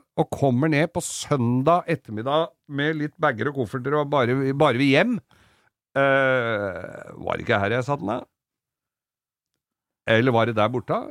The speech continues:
Jeg pleier jo alltid å sette den. Nei, men var det i etasjen under, ja? Der var jo ikke den lenger. Der,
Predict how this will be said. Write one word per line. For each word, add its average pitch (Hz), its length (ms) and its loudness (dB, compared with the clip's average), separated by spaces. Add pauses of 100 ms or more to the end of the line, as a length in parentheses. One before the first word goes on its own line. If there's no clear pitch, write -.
(120)
Jeg 113 160 -2
pleier 120 220 2
jo 135 80 0
alltid 127 200 -6
å 117 60 -6
sette 120 180 -8
den. - 60 -16 (240)
Nei, - 140 -6
men 71 100 -6
var 71 160 -2
det 87 60 0
i 98 60 0
etasjen 78 520 -4
under, 90 320 2
ja? - 60 -4 (840)
Der 110 460 2
var 85 400 -6
jo 104 100 0
ikke 123 160 -4
den 87 220 0
lenger. 98 320 0 (920)
Der, 131 520 4